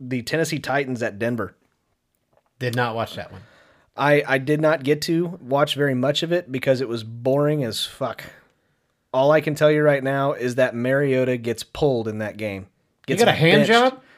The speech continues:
Speaker 1: No, he gets benched.
Speaker 2: Oh, god damn. I thought he got a hand job on the sideline.
Speaker 1: He gets benched. And this is where we were talking in previous episodes that we, we were making kind of, we weren't betting, but I said that Mariota is an, is an awful quarterback.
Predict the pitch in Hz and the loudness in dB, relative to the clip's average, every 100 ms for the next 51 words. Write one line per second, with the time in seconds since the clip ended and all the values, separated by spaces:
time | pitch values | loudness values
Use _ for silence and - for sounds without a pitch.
0 | _ _ 110 107 110 120 - - 135 135 | _ _ -8 -6 -4 -6 -8 -16 -4 0
1 | 127 160 113 104 110 196 175 104 156 185 | 4 4 4 -2 0 4 4 4 0 0
2 | 175 175 151 139 123 110 160 165 160 170 | 0 2 2 4 2 0 0 2 2 2
3 | 170 165 151 196 190 131 110 98 120 - | 2 0 0 0 2 0 -2 -4 -6 -6
4 | 170 175 156 131 117 147 135 107 - - | 0 0 0 -6 0 2 2 0 -8 -12
5 | _ _ _ 135 131 127 - 131 160 185 | _ _ _ -2 -2 -2 -8 0 0 0
6 | 170 156 165 156 151 87 120 147 180 180 | -2 4 6 6 4 0 -2 0 0 0
7 | 165 165 156 156 147 131 - 135 165 180 | 2 2 2 -2 -2 -2 -2 -4 0 0
8 | 170 180 131 - 120 117 110 113 113 101 | 2 0 0 -4 -2 -2 -2 -2 -4 -4
9 | 113 123 143 117 139 160 156 151 156 135 | -6 -4 -6 -4 0 0 2 0 0 -4
10 | 139 170 160 131 143 139 95 104 101 95 | 0 0 0 -2 -4 -4 -4 -4 -4 -4
11 | 95 98 92 - - - - _ _ _ | -8 -8 -8 -12 -20 -20 -20 _ _ _
12 | 123 214 226 - 147 131 120 120 135 143 | 0 0 0 0 0 0 -2 0 0 0
13 | 131 127 131 - 113 113 117 - 131 120 | 2 0 0 -4 -6 -6 -8 -4 -4 -4
14 | - 110 110 110 - 107 87 76 - | -6 -6 -6 -10 -10 -10 -10 -14 -16